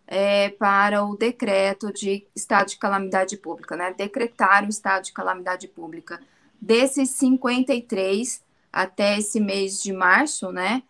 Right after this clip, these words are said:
É, nós temos, desses cinquenta e três, dezesseis municípios já prorrogaram o estado de calamidade pública até o dia trinta de junho,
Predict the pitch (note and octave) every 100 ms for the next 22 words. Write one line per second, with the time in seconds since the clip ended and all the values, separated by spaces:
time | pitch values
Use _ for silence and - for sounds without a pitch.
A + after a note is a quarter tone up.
0 | _ _ _ _ - F#3+ G3 F#3+ F#3+ F#3+
1 | F#3 F#3 F#3 F3+ _ - G#3 G#3 G#3+ G#3+
2 | G3+ G#3 G#3 G3+ G#3+ - G#3+ A#3 A#3+ A#3
3 | G#3+ G#3 G#3 G3 - A3+ A3 A3 G#3+ -
4 | - - C4 D4 C4+ - - A#3 C4 B3+
5 | A3+ G#3 G#3 - A3+ - G#3+ G#3+ G#3+ -
6 | B3 C#4+ D#4 D#4 D4 G#3 G3+ G#3 A3 A#3
7 | A#3+ _ _ _ G3+ G#3 - G#3+ G#3 G3+
8 | G3+ G#3 G3+ G3 F#3+ F#3+ F#3+ - - G#3+
9 | G#3+ G#3+ G#3 - G#3 G#3 A3 G#3 A3+ G#3+
10 | G#3+ G#3+ G#3+ A#3 G3+ A3 A3 G#3 F3+ E3